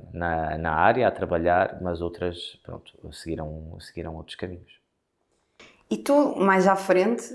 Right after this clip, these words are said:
Speaker 2: eh, eu tenho aqui a referência de dezasseis anos, mas se calhar é dezoito, não sei, de entrada no curso. Em vez de escolheres, ou seja, tens dúvidas, não é? Para, para que é que queres seguir? E em vez de escolheres um e depois logo se vê, não,
Speaker 1: Escolhi
Speaker 2: vais para
Speaker 1: dois.
Speaker 2: dois, não é?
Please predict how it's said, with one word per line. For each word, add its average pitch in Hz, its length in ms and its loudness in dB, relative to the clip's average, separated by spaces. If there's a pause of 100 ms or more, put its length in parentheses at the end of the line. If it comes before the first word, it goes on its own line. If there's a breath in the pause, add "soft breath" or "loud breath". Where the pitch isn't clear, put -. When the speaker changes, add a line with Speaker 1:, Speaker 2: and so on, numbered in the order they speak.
(100)
Speaker 2:
eh, 190 560 -2
eu - 120 0
tenho 285 180 -8
aqui 262 180 -12
a 262 40 -8
referência 240 360 -6
de 202 60 -6
dezasseis 202 360 -4
anos, 220 240 -2
mas 220 160 -6
se - 60 -14
calhar 208 200 -4
é 214 80 -4
dezoito, 160 440 -2
não 165 80 -2
sei, 147 240 -4
de 156 80 -2
entrada 175 320 2
no 175 180 4
curso. 160 420 -6 (480 loud breath)
Em 196 140 -2
vez 240 140 2
de 254 80 -4
escolheres, 196 640 -2
ou 175 40 -8
seja, 160 240 -2
tens 170 240 0
dúvidas, 220 440 -2
não 165 100 2
é? 156 140 0
Para, 156 300 -2
para 156 240 -4
que 160 120 -4
é 156 60 0
que 156 300 -2 (100)
queres 151 560 -2
seguir? 208 420 -4 (380 loud breath)
E 185 120 2
em 196 120 0
vez 220 160 6
de 220 160 -4
escolheres 220 720 2
um 185 320 2
e 151 160 -2
depois 156 240 -4
logo 156 160 2
se - 220 -8
vê, - 480 0
não, 170 180 2
Speaker 1:
Escolhi - 200 4
Speaker 2:
vais 165 120 8
para 220 160 8
Speaker 1:
dois. 220 60 4 (260)
Speaker 2:
dois, 175 40 -2
não 156 120 2
é? 165 220 -4